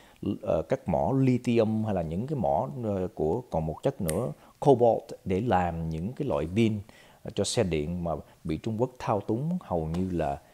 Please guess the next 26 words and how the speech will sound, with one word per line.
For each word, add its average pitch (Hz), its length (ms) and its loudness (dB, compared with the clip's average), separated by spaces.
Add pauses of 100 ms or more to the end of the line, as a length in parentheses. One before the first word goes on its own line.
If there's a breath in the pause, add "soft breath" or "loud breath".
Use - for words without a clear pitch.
(220 soft breath)
ờm, 71 480 -8 (320)
chín 220 140 6
mươi 240 140 2
phần 95 160 -4
trăm 92 160 -2
trên 92 140 -4
thế 98 120 -4
giới. 98 180 -4 (2250)
Ở 117 100 8
đằng, 110 280 4 (220)
ờ, 120 120 -4 (360)
nó 170 140 4
làm 113 260 4
cho 117 100 -2
chúng 170 120 0
ta 143 160 2
suy 143 200 -2
nghĩ 110 180 2
ở 117 80 -2
đằng 104 180 2
phía 185 180 -2
sau 147 320 0
đó 135 120 0
có - 180 0
một 101 280 0
cái 147 360 0